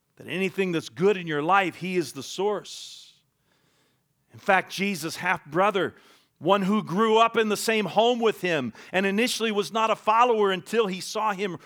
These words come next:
rise from the dead. James, at the end of his life, in a little book at the end of your New Testament, he says, "Every good and perfect gift comes down from the Father above." If you've got it and it's good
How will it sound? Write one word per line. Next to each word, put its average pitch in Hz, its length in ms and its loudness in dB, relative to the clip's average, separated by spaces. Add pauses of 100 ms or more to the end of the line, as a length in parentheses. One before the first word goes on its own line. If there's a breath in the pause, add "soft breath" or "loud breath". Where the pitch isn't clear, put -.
(100)
rise 175 400 -2
from 170 180 -10
the 156 80 -4
dead. 165 360 -2
James, 190 680 -4 (220 loud breath)
at 156 100 -4
the 170 160 0
end 226 180 4
of 226 60 4
his 180 220 -2
life, 214 320 2
in 185 80 -2
a 170 80 0
little 214 260 0
book 214 260 -2
at 180 120 -6
the 175 180 -2
end 220 140 0
of 202 100 2
your 214 140 -2
New 214 160 -4
Testament, 196 580 -6 (220 loud breath)
he 202 100 -2
says, 196 260 0
"Every 285 300 4
good 277 500 0 (320 soft breath)
and 220 220 -2
perfect 233 520 2
gift - 600 -6 (680)
comes 147 280 -6
down 160 320 -2
from 139 220 -12
the 117 80 -10
Father 110 400 -10
above." 82 400 -16 (1500)
If 123 140 -16
you've 185 240 -4
got 214 260 6
it 170 140 0
and 165 120 -2
it's 185 200 -2
good 143 520 0